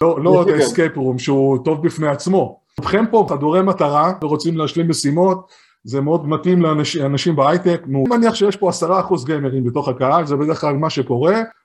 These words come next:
Speaker 1: גיימר זה כל מי שאוהב, חושב, משחק במשחקים, חושב על זה במהלך היום, זה מעניין אותו, יש לו חברים של גיימרים, המפגשים חברתיים שלו סביב הגיימינג,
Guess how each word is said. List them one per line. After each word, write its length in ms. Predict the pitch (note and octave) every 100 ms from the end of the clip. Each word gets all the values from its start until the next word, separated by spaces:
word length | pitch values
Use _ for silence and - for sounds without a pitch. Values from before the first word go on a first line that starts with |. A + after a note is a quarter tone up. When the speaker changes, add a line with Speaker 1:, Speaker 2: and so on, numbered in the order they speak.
| A#2+
Speaker 1:
גיימר 320 | F#3+ A#3 A3
זה 120 | E3+
כל 160 | G3 G3+
מי 80 |
שאוהב, 300 | G3 F3+ F#3+ F3+ F#3 -
חושב, 500 | - C#3+ - F3+ F3+ F3 - _ -
משחק 420 | C3+ D3+ D3+ F#3
במשחקים, 880 | F3 F3 F3 - D3+ F3+ E3+ E3 E3 D#3+ _ -
חושב 280 | C3+ - E3+
על 60 |
זה 120 | E3+ E3+
במהלך 520 | E3 E3 E3 E3 E3
היום, 600 | E3 F3 E3+ D#3+ D#3+ D#3 - _
זה 180 | - D#3
מעניין 440 | D#3 D#3 E3+ F3
אותו, 280 | E3+ E3+ D#3
יש 120 | D#3
לו 60 | F3
חברים 400 | - D3+ D#3+ F3
של 180 | - D3
גיימרים, 420 | E3 E3 E3 D3+
המפגשים 520 | D3 D3+ A#2+ C#3+ F3+
חברתיים 440 | F3 D3+ D3 E3 F3+
שלו 200 | F3 D3+
סביב 260 | - D#3+
הגיימינג, 380 | D#3 E3 E3+ E3+